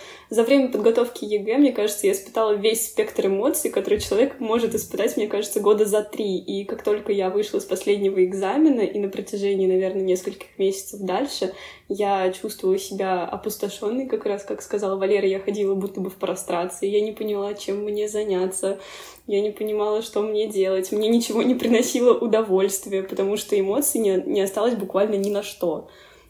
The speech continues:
Вот, поэтому егэ высосало просто все жизненные силы на определенный период из-за стресса, который приходилось испытывать.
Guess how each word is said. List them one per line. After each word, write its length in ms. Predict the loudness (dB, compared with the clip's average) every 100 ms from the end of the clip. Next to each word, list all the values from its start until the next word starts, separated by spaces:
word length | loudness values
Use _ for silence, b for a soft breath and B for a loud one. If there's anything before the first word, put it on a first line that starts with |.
| -14 -10
Вот, 420 | -6 -6 -6 -4
поэтому 920 | -2 -2 -4 -2 0 2 2 0 -6 -14 _ _ _
егэ 720 | -10 -8 -2 0 2 0 0 -6 -12
высосало 640 | -8 -6 -4 -4 -2 0 0
просто 380 | 0 -2 -2 -6
все 240 | -2 -2
жизненные 540 | -2 -4 -2 0 -2 -4
силы 420 | -6 -2 0 0
на 160 | -2 -2
определенный 600 | -2 -2 0 0 0 -2
период 580 | -2 0 2 0 0
из-за 180 | -2 -2
стресса, 480 | -6 -4 -4 -4 -8
который 360 | -14 -10 -8 -8
приходилось 580 | -10 -6 -2 -2 -2
испытывать. 640 | -8 -6 -6 -4 -8 -10